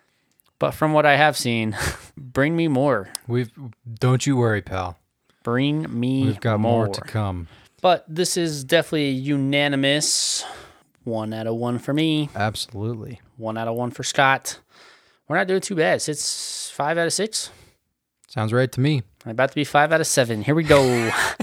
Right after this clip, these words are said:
Speaker 1: Morbius. Somebody had to jump on the grenade. That was myself.
Speaker 2: Oh, no one had to jump on the <laughs> grenade. Don't,
Speaker 1: As
Speaker 2: don't
Speaker 1: much
Speaker 2: kid
Speaker 1: as
Speaker 2: yourself.
Speaker 1: we've shit on this
Speaker 2: <laughs>
Speaker 1: trailer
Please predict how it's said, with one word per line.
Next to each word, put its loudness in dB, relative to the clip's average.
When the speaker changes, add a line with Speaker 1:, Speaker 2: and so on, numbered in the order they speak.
Speaker 1:
Morbius. 4
Somebody 4
had 6
to -4
jump 2
on 4
the 2
grenade. 2
That 2
was 2
myself. -2
Speaker 2:
Oh, 0
no 4
one 4
had 2
to 0
jump -2
on 0
the 6
<laughs> -
grenade. 2
Don't, 0
Speaker 1:
As 6
Speaker 2:
don't 8
Speaker 1:
much 8
Speaker 2:
kid 6
Speaker 1:
as 8
Speaker 2:
yourself. 0
Speaker 1:
we've 2
shit 4
on 6
this 4
Speaker 2:
<laughs> 0
Speaker 1:
trailer 6